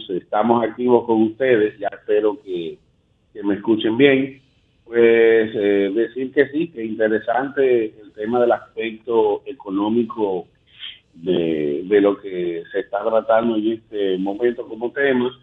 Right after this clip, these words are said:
y decir que sí, que eso que habla Prida pasa en muchas ocasiones, de que la gente a veces, a veces lo hacen, eh, el, el tema de,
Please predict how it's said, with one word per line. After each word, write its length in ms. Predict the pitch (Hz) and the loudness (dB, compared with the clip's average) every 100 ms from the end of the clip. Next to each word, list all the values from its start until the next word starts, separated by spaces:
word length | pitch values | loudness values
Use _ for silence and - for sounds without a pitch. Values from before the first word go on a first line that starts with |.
| _ _ _ _ | _ _ _ _
y 100 | 110 | -4
decir 380 | 113 113 127 127 | -2 0 0 0
que 160 | 135 131 | 0 2
sí, 180 | 139 143 | 2 2
que 240 | 117 113 | 2 2
eso 200 | 104 120 | 0 -2
que 540 | 123 120 120 120 117 | 2 2 4 2 2
habla 360 | 113 117 123 120 | 2 2 2 0
Prida 380 | 120 131 123 107 | -4 -2 0 0
pasa 300 | 117 120 120 110 | -2 -2 -4 -6
en 100 | 104 | -6
muchas 280 | 120 120 123 | -6 0 0
ocasiones, 720 | 120 117 - 110 123 123 95 | 0 -4 -4 -2 0 -2 -6
de 160 | 98 98 | -10 -12
que 120 | 101 | -6
la 140 | 98 | -6
gente 340 | 101 110 117 120 | -4 -6 -6 -2
a 40 | |
veces, 420 | 117 127 127 135 - _ _ _ | 0 0 -4 -10 -10 _ _ _
a 80 | 98 | -2
veces 340 | 123 135 139 | 0 0 -2
lo 240 | 160 147 135 | 0 2 4
hacen, 520 | 170 - 175 175 190 _ _ _ _ _ | 2 2 0 0 -2 _ _ _ _ _
eh, 760 | 101 107 107 107 101 104 107 | -4 0 2 2 2 0 -4
el, 460 | 104 101 98 90 87 98 | -4 -4 -4 -4 -8 -10
el 120 | 95 | -12
tema 360 | - 110 127 139 | -6 -4 2 2
de, 680 | 135 131 120 110 101 92 | 4 2 2 0 -4 -6